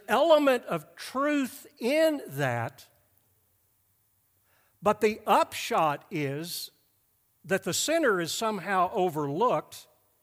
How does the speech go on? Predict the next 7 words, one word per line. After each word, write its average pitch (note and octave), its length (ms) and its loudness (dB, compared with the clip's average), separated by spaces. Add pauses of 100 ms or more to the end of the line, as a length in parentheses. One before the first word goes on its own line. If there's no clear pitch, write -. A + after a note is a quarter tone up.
(320)
and G3 200 0
the F3 80 -2
sin D4+ 420 2
is F3+ 180 0
what G3 300 -2
gets - 400 -8 (140)
punished. A3 680 -10